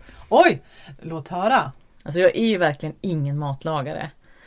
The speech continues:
Speaker 2: Eh, och jag skulle i princip kunna äta alla mina måltider ur en konservburk om det var så att det var, eh, nyttigt och, och, och bra på andra
Speaker 1: Mm.
Speaker 2: sätt.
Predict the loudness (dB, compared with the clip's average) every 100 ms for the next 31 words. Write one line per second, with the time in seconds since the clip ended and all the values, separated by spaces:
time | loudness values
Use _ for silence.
0 | -20 -18 -6 -4 -2 0 2 2 2 -4
1 | -2 -2 -6 -8 -6 -6 -8 -6 -4 -4
2 | -6 -6 -6 -4 -8 _ _ _ -20 _
3 | -4 -2 -2 -2 -2 -2 -4 -4 -6 -6
4 | -4 -4 -6 -4 -4 -6 -4 0 0 2
5 | 0 0 -4 -6 -4 -2 -2 -2 -6 -6
6 | -6 -2 -2 -4 -10 -20 -16 -12 -10 -8
7 | -10 -10 -12 -10 -4 -4 -4 -6 -8 -6
8 | -6 -4 0 -2 0 -2 -2 -2 -4 -6